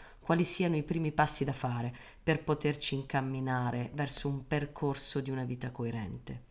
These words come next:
Cominciamo col metterci dell'impegno a non giudicare, insultare o lamentarci degli altri. Poi evitiamo con attenzione ogni ingordigia.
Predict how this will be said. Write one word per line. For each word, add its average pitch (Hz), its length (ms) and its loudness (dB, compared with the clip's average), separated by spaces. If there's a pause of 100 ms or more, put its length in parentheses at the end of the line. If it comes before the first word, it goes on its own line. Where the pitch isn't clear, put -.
(300)
Cominciamo 208 460 6
col 151 380 4
metterci 160 720 -2
dell'impegno 151 720 2
a 151 80 2
non 185 240 6
giudicare, 120 580 -2 (280)
insultare 135 800 2 (320)
o 180 80 2
lamentarci 160 520 4
degli 147 180 4
altri. 127 440 0 (920)
Poi 180 240 6
evitiamo 135 840 2 (580)
con 165 180 0
attenzione 151 640 2
ogni 170 340 6
ingordigia. 139 800 0